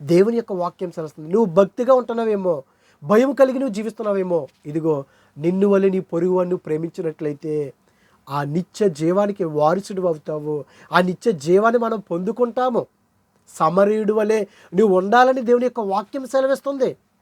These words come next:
అప్పుడు ప్రభువారు యొక్క వ్యక్తిని అడుగుతున్నాడు, "ఇదిగో ఎవరు ఇందులో గొప్ప వ్యక్తి?" అన్నప్పుడు ఆ యొక్క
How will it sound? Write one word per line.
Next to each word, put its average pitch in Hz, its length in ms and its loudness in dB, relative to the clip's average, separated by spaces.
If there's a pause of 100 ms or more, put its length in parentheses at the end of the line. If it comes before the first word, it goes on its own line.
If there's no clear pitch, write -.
(520)
అప్పుడు 196 540 2 (300)
ప్రభువారు 214 440 2
యొక్క 208 220 -2
వ్యక్తిని 170 380 -4
అడుగుతున్నాడు, 185 540 -4 (300)
"ఇదిగో 151 440 -4 (580)
ఎవరు 185 480 2
ఇందులో 196 300 0
గొప్ప 175 260 -2
వ్యక్తి?" 170 300 -6
అన్నప్పుడు 175 640 -4 (1040)
ఆ 143 80 -4
యొక్క 151 440 -2